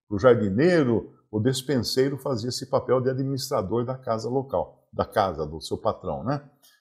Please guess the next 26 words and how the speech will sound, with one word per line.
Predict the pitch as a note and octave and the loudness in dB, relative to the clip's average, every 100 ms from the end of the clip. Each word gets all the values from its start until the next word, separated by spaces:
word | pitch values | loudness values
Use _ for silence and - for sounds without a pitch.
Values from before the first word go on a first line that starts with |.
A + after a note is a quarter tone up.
| - | -4
Então, | C3 C3+ F#3+ G3 - _ _ _ _ _ | 2 6 6 4 -10 _ _ _ _ _
o | C#3 | 4
bispo, | G#2 F3 G#3+ - | 6 4 4 4
ele | A#2+ | 2
tem | A#2+ B2 C3 | 4 2 0
que | F3+ | -2
ser | - - A#2+ D#3 | 0 4 6 6
um | D#3 B2 | 4 4
despenseiro | B2 C3+ - E3+ A#2+ - A#2+ C#3 E3+ | 4 2 2 2 0 2 4 4 4
da | D#3+ | 0
casa | D#3 C3 B2 C#3+ | -2 -2 -2 -2
de | F3 | 0
Deus. | C3 G2+ - - - _ _ _ _ _ _ _ _ _ | 4 4 2 -12 -20 _ _ _ _ _ _ _ _ _
Não | A#2 C#3 A#3+ | 2 8 8
soberbo, | - G3+ B2+ A#2+ D#3+ F3+ A#3 - - _ _ _ _ _ _ - - _ _ _ | 8 6 8 8 8 8 4 -2 -10 _ _ _ _ _ _ -20 -20 _ _ _
de | G#2 | -4
nariz | G#2+ A2 A2+ A2 | 0 2 4 2
empinado, | G#2 G2 F#2+ C#3 A#2+ | 0 0 0 2 2
né? | B2+ C#3+ B2 - _ _ _ _ D#2+ | 0 -2 -4 -12 _ _ _ _ -14
Aquele | - G#2 | -6 -6
de | G2+ | -6
queixo, | - A2 G#2+ F#2+ D#2+ - _ _ _ _ _ _ _ | -6 -4 -4 -8 -12 -14 _ _ _ _ _ _ _
"eu | G#2+ B2 | 4 4
sou | - - B2+ G#2+ | 4 2 4 4
o | - | -2
tal". | G#2 G#2 G#2 | 2 2 2